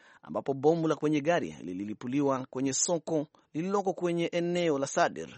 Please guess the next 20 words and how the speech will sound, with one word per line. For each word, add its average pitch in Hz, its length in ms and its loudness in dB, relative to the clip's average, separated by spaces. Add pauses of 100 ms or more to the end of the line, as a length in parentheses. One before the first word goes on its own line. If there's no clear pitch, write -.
(100)
mjini 127 320 -2
Baghdad 113 500 0 (260)
na 120 140 -4
kuua 147 240 0
takriban 135 500 2
watu 135 360 0
sitini 139 300 -2
na 131 60 0
wanne, 170 360 0
huku 165 280 -4
wengine 156 420 2
arobaini 139 340 4
wakijeruhiwa 113 680 -2
vibaya. 104 460 -2 (840)
Kundi 143 260 4
la 139 80 4
Islamic 143 420 2
State - 360 -4
limedai 170 460 2
kuhusika. 110 680 -6